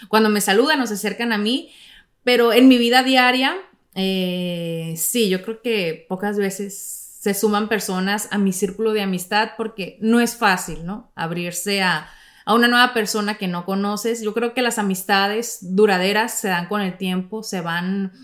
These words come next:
poco a poquito sembrando y alimentando lo que es, eh,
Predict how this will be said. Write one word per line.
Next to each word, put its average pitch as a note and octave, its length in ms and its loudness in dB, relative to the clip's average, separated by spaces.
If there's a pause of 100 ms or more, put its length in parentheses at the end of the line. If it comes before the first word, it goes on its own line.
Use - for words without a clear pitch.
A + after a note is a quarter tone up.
(500)
poco A3 220 0
a A#3 100 0
poquito A3 720 -2
sembrando G3+ 840 0
y G3 160 -2
alimentando G3 1040 -2 (320)
lo F#3 240 -2
que F#3 440 -2
es, - 280 -6
eh, F3+ 760 -2